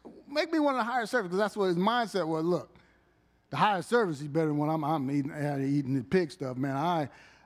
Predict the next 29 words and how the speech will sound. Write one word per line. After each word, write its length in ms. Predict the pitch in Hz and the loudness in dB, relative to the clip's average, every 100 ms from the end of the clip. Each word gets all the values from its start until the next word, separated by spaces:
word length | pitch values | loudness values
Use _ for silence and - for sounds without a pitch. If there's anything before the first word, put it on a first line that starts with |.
| - | -8
I 120 | 151 | -4
got 180 | 151 139 | -2 -4
to 60 | |
get 140 | 135 139 | -4 -4
up, 100 | 107 - | -6 -6
I 160 | 151 | -4
got 160 | 151 131 | -4 -4
to 60 | |
get 160 | 123 143 | -4 -2
up 160 | 143 139 | -2 -2
out 180 | 131 | -4
of 60 | 117 | -4
here." 380 | 107 277 277 - - _ _ _ _ _ _ _ _ _ _ _ _ _ _ _ _ _ _ _ _ _ _ _ _ _ _ _ _ _ _ _ _ _ _ _ _ _ _ - - - | 2 4 4 0 -8 _ _ _ _ _ _ _ _ _ _ _ _ _ _ _ _ _ _ _ _ _ _ _ _ _ _ _ _ _ _ _ _ _ _ _ _ _ _ -20 -20 -14
<laughs> 80 | - - - - - - - | -14 -14 -18 -20 -20 -18 0
Amen. 560 | 190 220 269 269 151 101 _ _ _ _ _ _ _ - | 2 4 4 2 -2 -8 _ _ _ _ _ _ _ -2
But 140 | 147 | 0
he 60 | 190 | 2
said, 120 | 175 | 2
"Look, 200 | 165 160 | 0 2
I'm, 260 | 170 165 | -2 -2
just 220 | 151 208 156 | -4 -2 0
make 180 | 185 | 0
me 80 | 165 | 2
one 180 | 165 160 | 2 2
of 60 | 151 | 0
the 40 | |
higher 220 | 156 143 | -2 -2
servants." 340 | - 147 135 | -2 -4 -4
The 80 | 135 | -8